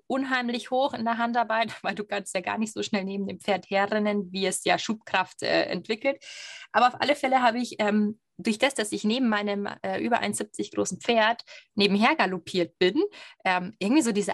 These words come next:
Angst, äh, im Gelände verloren vor ihm, dass er ja Blödsinn machen könnte. Weil ich meine, ich galoppiere neben meinem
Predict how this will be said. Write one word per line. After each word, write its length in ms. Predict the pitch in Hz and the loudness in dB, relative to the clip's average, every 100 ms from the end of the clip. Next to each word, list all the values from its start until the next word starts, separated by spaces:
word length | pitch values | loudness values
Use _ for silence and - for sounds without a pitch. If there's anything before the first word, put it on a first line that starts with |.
| - | -2
Angst, 480 | 185 269 330 - - | -2 0 -4 -4 0
äh, 240 | 214 214 | 2 2
im 140 | 208 | 0
Gelände 460 | 196 180 185 247 269 | -2 -2 0 0 -2
verloren 640 | - 233 208 220 240 262 | -2 -4 -2 -2 -2 -2
vor 200 | - 214 | -6 -8
ihm, 240 | 208 226 208 | -4 -2 -2
dass 200 | 202 208 | -2 -2
er 60 | |
ja 140 | 202 180 | 0 -2
Blödsinn 460 | 190 233 - 185 | -2 -6 -6 -8
machen 280 | 175 - - | -8 -8 -6
könnte. 460 | - 170 160 160 - | 0 0 0 -2 0
Weil 140 | - | -2
ich 80 | - | 0
meine, 160 | 196 196 | -2 -2
ich 100 | - | -2
galoppiere 420 | 185 170 - 247 | -2 -4 -4 0
neben 240 | 202 202 | 0 0
meinem 380 | 185 185 185 | 0 0 0